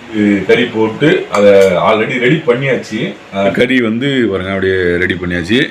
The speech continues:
இதுக்கு வந்து பாத்தீங்கன்னா, நம்ம வீட்ல பாருங்க, என்னென்ன செட்டப் பண்ணியிருக்கோம் பாருங்க. இதுக்கு நாங்க ஒரு சின்ன சுவிட்ச் போர்டு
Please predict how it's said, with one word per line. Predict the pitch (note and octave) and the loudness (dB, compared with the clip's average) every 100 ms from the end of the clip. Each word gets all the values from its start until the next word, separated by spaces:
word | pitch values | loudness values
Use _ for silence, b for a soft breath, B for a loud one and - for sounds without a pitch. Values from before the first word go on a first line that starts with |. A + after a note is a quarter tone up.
| - | -4
இதுக்கு | G2+ G#2 A2+ G2 | -2 -2 -2 -4
வந்து | B2+ A#2+ | -4 -2
பாத்தீங்கன்னா, | G2 F#2+ F#2 F#2 F#2+ D2+ F2 | -2 -2 -2 -2 -2 -4 -6
நம்ம | F2 F2 | -10 -4
வீட்ல | A2+ A2+ F#2+ G#2+ D3+ - - - - - - - - - - - - - - - - - - - - - - - - - - - - - - - - - - - F2+ | -4 -2 0 0 -4 -14 -20 -20 -20 -20 -20 -20 -20 -20 -20 -20 -20 -20 -20 -20 -20 -20 -20 -20 -20 -20 -20 -20 -20 -20 -20 -20 -20 -20 -20 -20 -20 -20 -20 -8 -4
பாருங்க, | D#2+ D#2+ - | -4 -6 -8
என்னென்ன | G2 A2+ G#2+ F#2 - | -4 -4 -4 -6 -6
செட்டப் | - C#3 C3+ - - - F#2+ | -6 -6 -8 -12 -20 -10 -8
பண்ணியிருக்கோம் | F#2+ E2 D#2+ D#2 | -6 -6 -8 -6
பாருங்க. | D2+ D2 | -8 -8
இதுக்கு | D2 D2 D2+ | -10 -8 -10
நாங்க | D2 - B B B B - - - - C3+ | -10 -14 B B B B -20 -20 -20 0 0
ஒரு | A#2 G2+ - | 2 -2 -6
சின்ன | A2 G2 | -6 -6
சுவிட்ச் | A2 G#2 G#2+ | -6 -4 2
போர்டு | G2+ G2 | 4 4